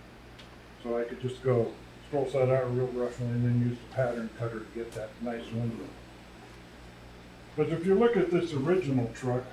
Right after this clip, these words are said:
whoever made this, it wasn't me, that's pretty thin. Yeah.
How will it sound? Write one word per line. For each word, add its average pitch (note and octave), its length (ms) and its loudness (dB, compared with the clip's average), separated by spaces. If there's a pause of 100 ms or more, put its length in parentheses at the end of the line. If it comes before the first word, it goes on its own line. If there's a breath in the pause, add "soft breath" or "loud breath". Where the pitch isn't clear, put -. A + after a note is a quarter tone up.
(2750)
whoever D3+ 280 0
made C#3+ 400 4
this, A#2+ 240 -2
it - 320 -14
wasn't C3 320 -6
me, B2+ 300 2 (800)
that's - 200 -6 (120)
pretty F3+ 200 -2
thin. D3+ 340 -4 (1700)
Yeah. A2 140 -6